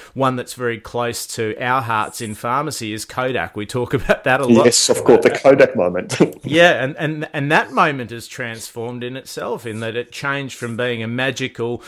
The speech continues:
Speaker 1: moment in someone's life, capture on film, to be a moment where the world passed a c-, uh, world-leading company who failed to recognise that the world had changed.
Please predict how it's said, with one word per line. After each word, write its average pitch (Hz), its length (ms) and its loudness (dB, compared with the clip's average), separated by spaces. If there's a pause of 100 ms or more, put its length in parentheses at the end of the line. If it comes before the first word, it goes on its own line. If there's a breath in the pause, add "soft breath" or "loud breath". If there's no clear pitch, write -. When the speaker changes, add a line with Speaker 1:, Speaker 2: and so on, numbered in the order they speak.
(140 loud breath)
Speaker 1:
moment 127 500 0
in 113 100 -6
someone's 117 480 -4
life, 123 420 0
capture - 480 -4
on 110 160 -6
film, 127 440 -2 (280 loud breath)
to 135 360 0
be 139 280 2
a 123 140 2
moment 131 540 -4
where 123 440 0
the 117 220 -8
world 131 480 -6
passed 139 500 -4
a 117 100 -10
c-, 117 140 -18
uh, 117 200 -4
world-leading 123 720 0
company 131 580 -4 (240 loud breath)
who 127 280 0
failed 127 420 0
to 113 120 -8
recognise 113 680 -4
that 117 120 -8
the 110 80 -10
world 120 320 0
had 123 120 -8
changed. 180 580 -4